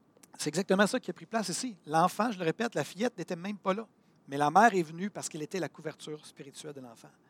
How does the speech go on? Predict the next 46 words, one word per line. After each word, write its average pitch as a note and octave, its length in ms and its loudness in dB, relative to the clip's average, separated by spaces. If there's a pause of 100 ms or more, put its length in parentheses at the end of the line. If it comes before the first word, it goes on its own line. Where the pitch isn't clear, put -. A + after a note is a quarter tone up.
(920)
Et C3+ 80 -12
puis, F3 460 -2 (200)
les C#3 300 -4
gens G3 180 2
aussi A3 160 -4
qui - 60 -14
sont F#3+ 100 -6
spécialisés E3 360 -6
dans F#3+ 100 -4
la D3 120 -4
délivrance C#3+ 440 -6
vont C#3 160 -12
dire D3 220 -12
ceci, G3 380 -10
c'est - 120 -10
qu'une C#3+ 200 -14
fois A3+ 300 -6
que - 120 -10
les D3+ 240 -4
enfants F#3 340 -2 (300)
ont C3+ 100 -12
sorti, - 640 -8
qui - 300 -14
ont D3+ 120 -10
grandi, E3+ 380 0
qui - 100 -8
ont - 40 -6
sorti - 400 -10
du C#3+ 260 -16 (200)
parapluie, D#3+ 720 -8
euh, C3 100 -8
de C3 100 -12
protection, F3 560 -8
de D#3+ 40 -10
la B2 80 -14
couverture F3 380 -10
spirituelle D#3+ 420 -10
des D3 80 -16
parents, C#3+ 300 -14 (540)
que D3+ 260 4 (120)
ça - 140 -14
ne C#3+ 80 -8
fonctionne D#3+ 340 -4
plus, G#3 180 -16
le F3+ 40 -18
principe. - 340 -16